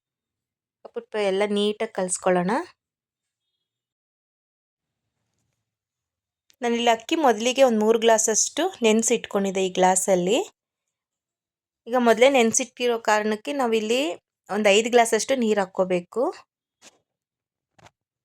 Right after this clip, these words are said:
ಏನಾದರೂ ಅಕ್ಕಿ ನೆನೆಸಿಲ್ಲ ಅಂದರೆ ಒಂದು ಆರು ಗ್ಲಾಸ್ ನೀರು ಹಾಕ್ಕೊಳ್ಳಿ, ನೆನೆಸಿದ್ರೆ ಐದು ಗ್ಲಾಸ್ ಸಾಕು. ಎಲ್ಲ ನೀಟಾಗಿ ಈ ಥರ ಮಿಕ್ಸ್ ಮಾಡ್ಕೊಳ್ಳೋಣ.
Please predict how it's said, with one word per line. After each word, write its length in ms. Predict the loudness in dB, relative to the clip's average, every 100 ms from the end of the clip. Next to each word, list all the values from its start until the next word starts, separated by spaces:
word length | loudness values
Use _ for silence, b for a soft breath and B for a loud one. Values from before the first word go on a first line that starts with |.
| _ -20 -20 _ _ _ _ _ _ _
ಏನಾದರೂ 340 | -6 -2 2 2
ಅಕ್ಕಿ 360 | 2 -2 -2 0 0
ನೆನೆಸಿಲ್ಲ 520 | 0 0 0 2 2
ಅಂದರೆ 280 | 0 0 0
ಒಂದು 220 | 0 2
ಆರು 200 | 4 4
ಗ್ಲಾಸ್ 300 | 2 0 2 -2
ನೀರು 200 | -2 -4
ಹಾಕ್ಕೊಳ್ಳಿ, 380 | -6 -6 -4 -4
ನೆನೆಸಿದ್ರೆ 580 | -2 -2 -2 -4 0 2
ಐದು 200 | 2 2
ಗ್ಲಾಸ್ 220 | -2 -2
ಸಾಕು. 440 | 0 -2 -2 -8 -8 -8 _ _ _ _ _ _ _ _
ಎಲ್ಲ 120 | -4 -2
ನೀಟಾಗಿ 420 | -2 -2 -4 -6
ಈ 60 | -6
ಥರ 140 | -8
ಮಿಕ್ಸ್ 260 | -8 -8 -6
ಮಾಡ್ಕೊಳ್ಳೋಣ. 500 | -6 -6 -6 -4